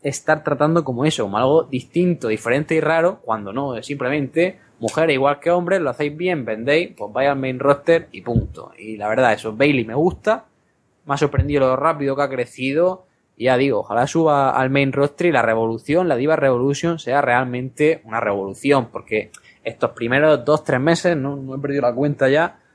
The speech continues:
ha estado bastante mal, pero ahora con, con Charlotte de campeona, Paige que parece que hizo, eh, su pipe bomb y probablemente con Sasha teniendo más relevancia, ahora que ya ha salido de la escena titular en, en N X T, creo que puede cambiar y con estas nuevas incorporaciones,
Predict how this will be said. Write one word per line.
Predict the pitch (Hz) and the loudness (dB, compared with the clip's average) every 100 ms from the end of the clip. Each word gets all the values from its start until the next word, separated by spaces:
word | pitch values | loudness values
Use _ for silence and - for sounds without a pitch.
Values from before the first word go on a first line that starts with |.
| _ | _
ha | 147 | -2
estado | 143 151 | 2 2
bastante | 143 - 139 135 139 | 0 0 -2 0 2
mal, | 165 180 175 | 2 2 0
pero | 113 | -2
ahora | 123 127 | 0 0
con, | 120 131 | -4 -8
con | - 120 | -8 -4
Charlotte | 123 117 139 151 | -2 0 0 0
de | 139 | 0
campeona, | 131 131 135 175 180 180 180 160 | 0 0 0 2 2 2 4 2
Paige | 127 147 143 | 2 0 0
que | 135 | 0
parece | 135 135 127 | 2 2 0
que | 120 | -2
hizo, | 120 - 123 117 117 120 | -4 -4 -2 0 0 0
eh, | 113 | -2
su | 123 | -2
pipe | 135 131 131 | 0 0 0
bomb | 175 180 151 | 2 2 2
y | 131 | 0
probablemente | 120 117 120 135 127 139 139 135 | -2 -2 2 2 2 0 0 0
con | 117 120 | -2 -2
Sasha | 147 143 | -2 0
teniendo | 123 127 123 | -2 -2 2
más | 120 | 2
relevancia, | 110 110 143 - 160 175 - _ _ | 2 2 2 0 0 -2 -6 _ _
ahora | 123 131 120 | 0 2 0
que | 107 | 0
ya | 113 120 | 2 2
ha | |
salido | - 110 123 117 | 0 -2 0 0
de | |
la | 110 | 0
escena | 104 - 123 110 | -4 -4 -4 -4
titular | 113 113 113 117 | -6 0 0 2
en, | 113 113 | -4 -6
en | 131 | -4
N | 131 | -2
X | 123 - | -2 -2
T, | 165 - _ _ _ _ | -2 -2 _ _ _ _
creo | 147 156 | 0 2
que | 131 | 0
puede | 123 156 | 2 2
cambiar | 147 123 113 123 151 160 160 | 2 0 0 0 2 4 2
y | 147 | 0
con | 120 117 | -4 -10
estas | 117 143 | -10 -10
nuevas | 127 139 139 | -6 -4 -4
incorporaciones, | 131 117 117 113 135 | -6 -4 -6 -4 -2